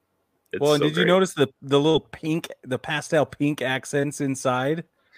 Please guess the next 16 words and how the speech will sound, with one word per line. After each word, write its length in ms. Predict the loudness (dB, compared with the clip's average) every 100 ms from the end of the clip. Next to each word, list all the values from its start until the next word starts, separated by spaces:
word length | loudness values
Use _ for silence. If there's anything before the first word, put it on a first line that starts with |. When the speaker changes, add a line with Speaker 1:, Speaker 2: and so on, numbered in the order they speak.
| 6
Speaker 1:
Oh, 100 | 12
yeah, 220 | 12 12
inside 340 | 10 8 8 6
the 60 |
sombrero 760 | 2 -2 6 8 10 8 8 4
and 100 | 2
then 200 | -2 -4
on 260 | -6 -4 -2
the, 400 | 0 2 2 2
around 220 | 2 2
the 60 | 0
Speaker 2:
Yeah. 60 |
Speaker 1:
top 280 | -2 -4 -6
of 60 | -6
the, 220 | -4 -2
yeah. 220 | -2 -2